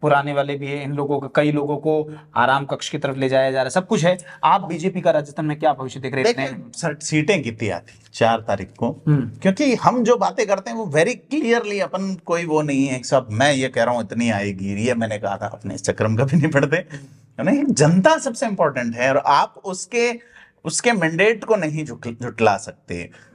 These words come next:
Speaker 2: कि जनता ने जो मैंडेट दिया है वो किसी तरीके से तो वो सुप्रीम है। तो चार तारीख को रिजल्ट में कौन प्रभावी रहता है, इसके बाद में अगर भाजपा यहाँ पे सीटें ज्यादा गंवा देती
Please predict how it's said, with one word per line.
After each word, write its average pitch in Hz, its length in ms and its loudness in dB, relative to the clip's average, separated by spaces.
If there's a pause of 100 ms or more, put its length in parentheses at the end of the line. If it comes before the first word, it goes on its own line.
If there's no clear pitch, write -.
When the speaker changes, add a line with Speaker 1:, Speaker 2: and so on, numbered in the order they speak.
(180)
Speaker 2:
कि 127 260 2
जनता 117 380 4
ने 160 100 -6
जो 131 120 -2
मैंडेट 117 400 -2
दिया 123 280 -2
है 311 260 -6
वो 202 80 -2
किसी 202 260 -4
तरीके 196 320 0
से 202 180 2
तो 202 140 -4
वो 214 120 4
सुप्रीम 190 520 0
है। 110 340 -4 (340)
तो 151 60 -6
चार 156 300 4
तारीख 233 300 2
को 240 100 4
रिजल्ट 196 380 0
में 170 460 -4 (300)
कौन 247 340 4
प्रभावी 165 440 2
रहता 139 280 -2
है, 131 100 -4
इसके 151 220 -6
बाद 120 200 2
में 117 120 -8
अगर 180 200 2
भाजपा 131 600 -2
यहाँ 135 400 -2
पे 180 80 -8
सीटें 165 540 -2
ज्यादा 117 400 2
गंवा 143 260 2
देती - 440 -10